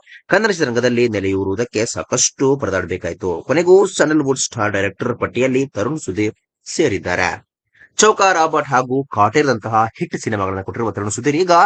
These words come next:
ವೈವಾಹಿಕ ಜೀವನಕ್ಕೆ ಕಾಲಿಡುತ್ತಿದ್ದಾರೆ. ಹಾಗೆ ಸೋನಾಲ್ ಮಂಥೆರೋ ಮೂಲತಃ ಮಂಗಳೂರು,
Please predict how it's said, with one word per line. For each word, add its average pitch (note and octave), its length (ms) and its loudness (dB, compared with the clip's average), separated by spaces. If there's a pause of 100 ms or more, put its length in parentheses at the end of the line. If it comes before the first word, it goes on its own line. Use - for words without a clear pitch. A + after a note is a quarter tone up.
(280)
ವೈವಾಹಿಕ F3 420 0
ಜೀವನಕ್ಕೆ B2+ 460 -6
ಕಾಲಿಡುತ್ತಿದ್ದಾರೆ. F2 800 -4 (100)
ಹಾಗೆ F3 580 0
ಸೋನಾಲ್ G3+ 480 2
ಮಂಥೆರೋ B2+ 500 0
ಮೂಲತಃ C#3 800 2
ಮಂಗಳೂರು, G2 800 -4